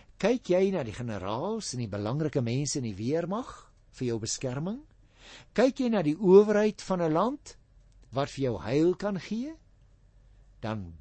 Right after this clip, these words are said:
bou jy op sand. Die toepassing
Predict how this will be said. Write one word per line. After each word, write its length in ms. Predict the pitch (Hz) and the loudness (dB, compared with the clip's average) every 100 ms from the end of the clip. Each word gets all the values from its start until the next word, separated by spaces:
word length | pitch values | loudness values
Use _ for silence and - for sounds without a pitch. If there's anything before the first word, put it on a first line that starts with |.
| 80 - | -20 -10
bou 400 | 117 135 180 175 151 | 0 4 4 4 2
jy 380 | 110 107 110 - | -4 -4 -6 -8
op 260 | 120 107 - - | -10 -10 -14 -20
sand. 640 | - - - 71 - - - - _ _ _ _ _ _ | -18 -12 -12 -12 -18 -20 -20 -20 _ _ _ _ _ _
Die 240 | 123 185 - | 0 0 0
toepassing 640 | - 311 - 170 135 127 | 2 2 2 -4 -4 -6